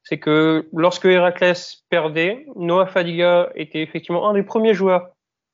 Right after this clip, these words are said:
à venir saluer les fans, que ce soit à domicile ou à l'extérieur, mais c'était aussi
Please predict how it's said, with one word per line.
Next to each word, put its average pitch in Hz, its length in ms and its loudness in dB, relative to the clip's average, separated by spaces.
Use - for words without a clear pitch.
à 170 80 0
venir 170 260 -2
saluer 170 360 -2
les 160 80 -4
fans, 160 260 -4
que - 260 -20
ce - 60 -20
soit 160 120 -2
à - 20 -2
domicile 160 400 -4
ou 160 60 -2
à 156 40 -2
l'extérieur, 156 520 -2
mais 175 280 0
c'était 196 280 -4
aussi 190 520 -4